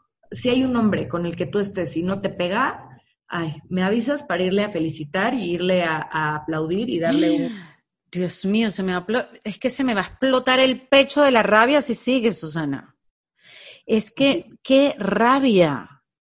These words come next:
Speaker 2: Porque yo creo que ese maltrato, el psicológico, el vel-, el verbal, bueno, y quizás es una metáfora lo que estoy diciendo, pero hace más daño a la larga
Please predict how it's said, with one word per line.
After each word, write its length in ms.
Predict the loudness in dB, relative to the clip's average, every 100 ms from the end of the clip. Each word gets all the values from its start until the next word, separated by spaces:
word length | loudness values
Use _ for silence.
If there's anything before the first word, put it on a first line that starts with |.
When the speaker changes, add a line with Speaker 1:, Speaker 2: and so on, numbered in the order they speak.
| _ _ _ -20 2
Speaker 2:
Porque 760 | 2 4 4 4 2 -6 -20 _ _ _ _ _ _ _ _ _
yo 380 | -8 -4 -4 -4
creo 400 | -6 -2 0 0
que 100 | -2
ese 160 | -6 -4
maltrato, 520 | -4 -2 -2 -4 -4
el 100 | -6
psicológico, 800 | -6 -6 -2 0 0 -2 -4 -6
el 80 | -6
vel-, 300 | -6 -6 -6
el 140 | -6
verbal, 640 | -4 -4 0 2 0 -4 -10 _ _ _ _ _ _ _
bueno, 360 | -4 -4 -4 -8
y 60 | -12
quizás 260 | -10 -6
es 60 | -2
una 140 | -2
metáfora 480 | -2 -2 -6 -4 -6
lo 120 | -6
que 60 | -8
estoy 180 | -8 -8
diciendo, 540 | -6 -4 -2 -2 -4
pero 180 | -2 -2
hace 220 | -2 -2
más 240 | 0 0 2
daño 340 | 4 4 2
a 40 | 2
la 100 | 2
larga 580 | 2 0 -2 -6 -6